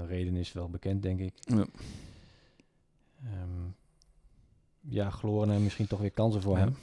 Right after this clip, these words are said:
Speaker 2: Nog altijd maar zeventien jaar, hè,
Speaker 1: Voor
Speaker 2: die jongen.
Speaker 1: Moukoko.
Speaker 2: Zeventien.
Speaker 1: Dus dat is even, even afwachten. Misschien kan hij, eh, ja, misschien staat hij zaterdag weer in de spits.
Speaker 2: Ik, ik ben eigenlijk heel benieuwd naar jouw mening over, eh,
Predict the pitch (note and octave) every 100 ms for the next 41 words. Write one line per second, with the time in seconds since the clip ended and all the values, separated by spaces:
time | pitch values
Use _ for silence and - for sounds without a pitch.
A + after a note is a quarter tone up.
0 | - G2+ G2+ G#2 G2 G2 G2+ - G2 A#2
1 | G2+ F#2+ F#2+ F2 G2+ - G2+ B2 - -
2 | - - A2+ - F#2 E2+ - - - A#2
3 | G2+ A#2 A#2 A2 B2 A#2+ B2 A#2 A2 A#2+
4 | A#2+ B2 A#2+ B2 A2+ C3+ B2+ A#2+ - G#2
5 | G#2 G2 F#2+ F#2 F2+ F2+ E2+ E2+ F2 _
6 | _ _ - G2 F#2+ - - G2+ F#2+ F#2+
7 | G#2 G2+ F#2+ F#2 - - - B2+ - C#3
8 | G2 F#2+ G#2 G#2+ G2 - A2 - - -
9 | - - C3 - - - - - - -
10 | _ _ _ - - _ _ - _ _
11 | - _ _ - A2 C3 C3+ C3+ A2 G#2+
12 | A2+ G#2 G2+ G#2 G#2 G#2 G2+ G#2+ G#2 G2+
13 | F#2+ G2+ F#2 F#2